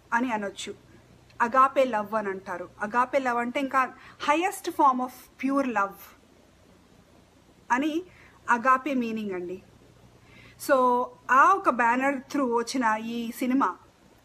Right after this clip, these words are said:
trailer నేను చూడడం జరిగింది. ఆ ట్రైలర్, ఆ, చాలామంది కూడా చూసుంటారని నేను భావిస్తున్నాను. ఆ ట్రైలర్ చూస్తుంటేనే చాలా, ఆ,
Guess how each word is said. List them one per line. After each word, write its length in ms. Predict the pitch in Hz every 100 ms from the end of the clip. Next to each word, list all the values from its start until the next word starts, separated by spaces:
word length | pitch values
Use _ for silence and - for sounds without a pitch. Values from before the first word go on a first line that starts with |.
| _
trailer 480 | - 247 262 240 269
నేను 180 | 254 220
చూడడం 360 | 214 254 240 226
జరిగింది. 520 | 220 208 214 262 494 - - - - - 240
ఆ 60 |
ట్రైలర్, 440 | 254 285 302 359 339
ఆ, 600 | 285 269 254 240 226 226 220 -
చాలామంది 400 | 285 339 359 330
కూడా 180 | 302 285 269
చూసుంటారని 640 | 269 285 269 240 233 247
నేను 400 | 269 233 226 220
భావిస్తున్నాను. 800 | 208 220 226 - 233 214 202 311 - _ - - -
ఆ 40 | 247
ట్రైలర్ 500 | 320 349 403 - 359
చూస్తుంటేనే 840 | 381 381 339 349 311 339 330 392 - - - 311
చాలా, 480 | 285 349 339 294 269
ఆ, 320 | 247 240 226